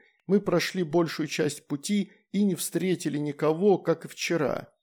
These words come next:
Пару раз натыкались на необычные следы, при виде которых Люк восторженно выдыхал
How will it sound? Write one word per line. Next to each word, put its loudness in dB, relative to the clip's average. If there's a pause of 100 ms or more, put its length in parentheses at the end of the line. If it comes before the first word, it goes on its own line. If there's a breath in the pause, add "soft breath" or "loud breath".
(180)
Пару 6
раз 4
натыкались 0
на -6
необычные 0
следы, -4
при -2
виде -6
которых -2
Люк -4
восторженно -2
выдыхал 2